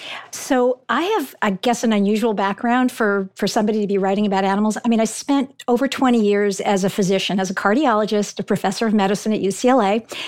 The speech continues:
And one day I got a call from one of the veterinarians at the Los Angeles Zoo who wanted me to come and image the hearts of some of their animal patients. It was actually a chimpanzee who they thought had had a stroke. And that experience led to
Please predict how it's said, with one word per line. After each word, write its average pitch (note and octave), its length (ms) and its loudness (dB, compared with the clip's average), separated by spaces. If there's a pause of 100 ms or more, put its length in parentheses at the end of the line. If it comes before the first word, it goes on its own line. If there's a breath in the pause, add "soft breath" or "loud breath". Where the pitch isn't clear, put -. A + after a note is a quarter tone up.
(380 loud breath)
And A#3+ 300 4
one B3 260 2
day C#4 340 0
I A3 140 0
got G#3 160 2
a G#3+ 60 -2
call G#3 180 0
from G#3 140 0
one G#3 100 2
of G3 60 2
the G3+ 60 0
veterinarians B3+ 760 2
at G#3+ 160 -2
the G#3+ 80 -2
Los G3 220 0
Angeles F#3+ 360 0
Zoo G3+ 440 0 (280 loud breath)
who A#3 260 0
wanted G#3+ 360 2
me G#3 160 2
to G3+ 80 0
come G3+ 360 2
and G3 280 0 (140)
image G#3+ 400 2
the G3 140 0
hearts G3+ 300 0
of G3 60 0
some F#3+ 180 -2
of F#3 100 0
their F#3+ 140 0
animal F#3 300 0
patients. - 460 -4
It A3 60 0
was G#3+ 100 0
actually G#3 300 0
a G3 40 0
chimpanzee G#3 680 0
who B3+ 120 0
they G#3 140 0
thought G3 220 0
had F3+ 80 -4
had F#3 160 -2
a F#3 40 -4
stroke. - 460 -4 (600 loud breath)
And C4 140 2
that F4+ 220 0 (440)
experience C#4 920 -2
led G3 360 -2
to C4+ 600 0